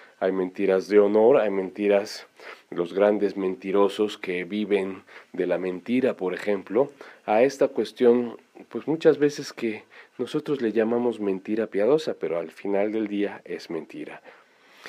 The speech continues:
Y en el arte, pues, también hay algo muy interesante. Por ejemplo, en el teatro,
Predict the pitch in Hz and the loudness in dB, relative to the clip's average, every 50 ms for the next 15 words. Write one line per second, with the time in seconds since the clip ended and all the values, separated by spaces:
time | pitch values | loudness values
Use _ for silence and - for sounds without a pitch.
0 | - - _ _ 170 180 196 196 - - _ _ _ _ _ _ _ _ - 110 | -20 -20 _ _ -2 -2 -2 -2 -4 -10 _ _ _ _ _ _ _ _ -6 -4
1 | 123 123 123 127 135 151 151 143 127 - _ - 139 147 175 170 - _ _ - | -2 0 2 4 6 6 6 4 4 0 _ 2 2 2 2 -2 -8 _ _ -20
2 | - - - _ _ _ - 131 - - - 151 156 160 175 180 185 - - - | -20 -20 -20 _ _ _ -10 -8 -8 -4 -4 -4 0 4 4 4 4 2 0 0
3 | 156 160 165 170 175 180 170 160 - - - _ _ _ - - - - - _ | 0 2 2 0 0 -2 -4 -8 -16 -20 -20 _ _ _ -20 -20 -20 -20 -20 _
4 | _ _ 139 147 151 143 147 143 143 143 139 135 - 127 113 - 160 160 156 - | _ _ -2 -2 -2 0 0 2 2 2 2 2 0 -2 0 2 0 0 0 0
5 | - - 98 95 - 107 - 123 113 107 107 104 - 139 123 113 110 - - 117 | -4 -4 -4 -4 -6 -4 -2 0 2 2 0 0 2 2 2 2 2 -2 -2 0
6 | 123 135 147 | 0 0 -2